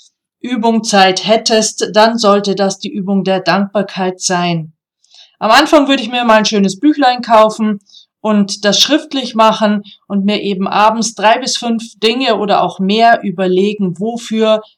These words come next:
bin ich heute dankbar. Und das sind nicht zwingend die großen Dinge, sondern das sind jetzt zum Beispiel gerade so Sachen wie die Vögel zwitschern wieder, was ja fürs Frühjahr steht, morgens aufzuwachen bei knatschblauem Himmel.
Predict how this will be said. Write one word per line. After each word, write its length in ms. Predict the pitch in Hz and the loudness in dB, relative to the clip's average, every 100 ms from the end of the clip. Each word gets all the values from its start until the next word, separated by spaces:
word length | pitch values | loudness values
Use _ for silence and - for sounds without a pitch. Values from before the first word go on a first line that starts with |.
| - | -18
bin 380 | 156 196 196 | -4 2 2
ich 300 | 196 190 190 | 2 0 -4
heute 500 | 170 175 170 185 180 180 | -2 0 0 -4 -6 0
dankbar. 600 | 175 185 185 175 170 165 _ - - - | 0 0 -2 0 0 -4 _ -20 -20 -8
Und 100 | 220 | -4
das 140 | 233 | -2
sind 280 | 262 277 269 | -2 -2 -2
nicht 480 | 254 269 - - - _ | -2 -2 -4 -10 -12 _
zwingend 640 | - 220 240 233 220 208 - | -10 -6 -2 2 0 -2 -2
die 360 | 196 185 - _ | 0 0 -2 _
großen 760 | 190 190 214 285 294 269 262 240 | -4 0 4 4 2 -2 -6 -6
Dinge, 400 | 240 240 233 226 | -6 -2 0 0
sondern 580 | 214 196 196 190 190 - _ | -2 0 0 0 -4 -14 _
das 120 | 190 | -8
sind 160 | 214 208 | -4 -2
jetzt 180 | 202 202 | -4 -2
zum 80 | |
Beispiel 280 | 208 196 208 | -2 -2 -6
gerade 560 | 196 190 185 185 185 - - _ _ _ _ _ _ _ | -4 2 2 2 0 -2 -10 _ _ _ _ _ _ _
so 120 | - 196 | -10 -4
Sachen 380 | 208 196 202 | 2 2 2
wie 120 | 196 180 | -2 -2
die 100 | 180 | -4
Vögel 360 | 247 269 277 | -2 0 0
zwitschern 520 | - 254 254 269 240 | -2 -6 -2 0 0
wieder, 260 | 233 233 220 | 0 4 6
was 200 | 202 202 | 6 2
ja 120 | 202 | -4
fürs 240 | 196 202 - | -4 -6 -6
Frühjahr 500 | 220 240 233 208 208 | -8 -4 4 4 4
steht, 600 | - - 202 220 226 - _ _ _ _ _ _ | 0 -2 -2 0 -2 -6 _ _ _ _ _ _
morgens 380 | 196 208 208 - | 4 4 4 2
aufzuwachen 800 | 175 - - 208 208 196 202 | 2 0 -4 2 2 2 -4
bei 160 | 196 180 | 2 0
knatschblauem 1160 | 180 196 202 208 - - - 190 196 185 185 180 | 0 0 0 0 -2 -4 -4 0 2 4 2 0
Himmel. 500 | 190 233 220 208 | -2 0 2 2